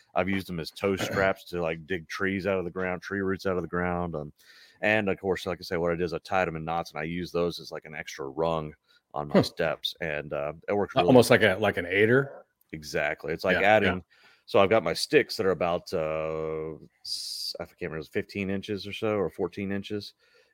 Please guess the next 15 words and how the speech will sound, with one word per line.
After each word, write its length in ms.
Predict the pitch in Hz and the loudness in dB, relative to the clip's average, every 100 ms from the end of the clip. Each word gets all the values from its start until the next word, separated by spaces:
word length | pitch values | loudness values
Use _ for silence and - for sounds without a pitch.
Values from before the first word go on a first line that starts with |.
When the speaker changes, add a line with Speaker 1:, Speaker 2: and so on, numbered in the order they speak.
| - | -2
Speaker 1:
And 140 | 90 | 0
then 100 | 95 | 2
I've 160 | 92 85 | 2 2
got, 260 | 92 85 - _ _ | 2 2 0 _ _
uh, 320 | 90 78 73 73 | -2 -2 -4 -4
you 120 | 98 | -4
know, 140 | 82 76 | -2 -2
a 20 | |
loop 400 | 87 104 110 - | -2 0 -2 -4
that's 200 | 87 - | -10 -8
about 320 | 71 82 80 _ _ | -2 0 -2 _ _
that 320 | 90 90 90 | -2 0 0
long, 380 | 82 80 80 78 _ _ _ _ | -2 -6 -6 -10 _ _ _ _
about 140 | 92 | -4
another 500 | 85 85 85 82 82 | 0 -2 0 -2 -4